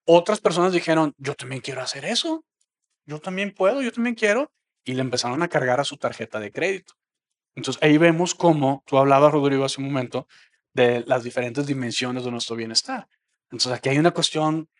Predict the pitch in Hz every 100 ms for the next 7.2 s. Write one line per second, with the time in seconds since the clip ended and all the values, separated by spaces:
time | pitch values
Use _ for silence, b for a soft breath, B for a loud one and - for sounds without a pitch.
0 | _ _ - 113 113 131 143 139 139 139
1 | 143 147 143 135 139 147 147 B B -
2 | 117 117 123 131 127 127 120 123 123 131
3 | 127 117 123 113 127 120 123 127 123 127
4 | - 127 127 _ b b b 123 117 123
5 | - 156 131 139 190 - 131 127 117 113
6 | 113 120 117 107 143 - 120 - 92 101
7 | 123 127